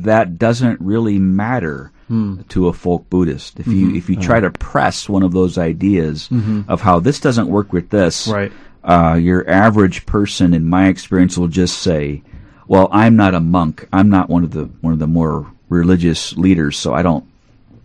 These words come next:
Speaker 1: know how that all works."
Speaker 2: Mm.
Speaker 3: Yeah. Well, dear friends, thank you for listening tonight. And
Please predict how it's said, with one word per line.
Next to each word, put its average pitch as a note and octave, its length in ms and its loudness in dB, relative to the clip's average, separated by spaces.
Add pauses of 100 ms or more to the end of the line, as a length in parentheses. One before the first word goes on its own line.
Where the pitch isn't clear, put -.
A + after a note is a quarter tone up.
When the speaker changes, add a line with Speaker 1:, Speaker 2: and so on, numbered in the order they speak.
(180)
Speaker 1:
know F2 340 2
how D2+ 200 -6
that D2+ 140 -4
all C#2 160 -8
works." - 320 -12
Speaker 2:
Mm. A#2+ 160 8
Speaker 3:
Yeah. F#2+ 180 2 (500)
Well, C3 180 6
dear C#3 220 4
friends, C#3 520 0
thank D3+ 300 -2
you D3 60 -2
for A2+ 160 -2
listening A2 480 2
tonight. G2+ 560 -2
And G2 480 0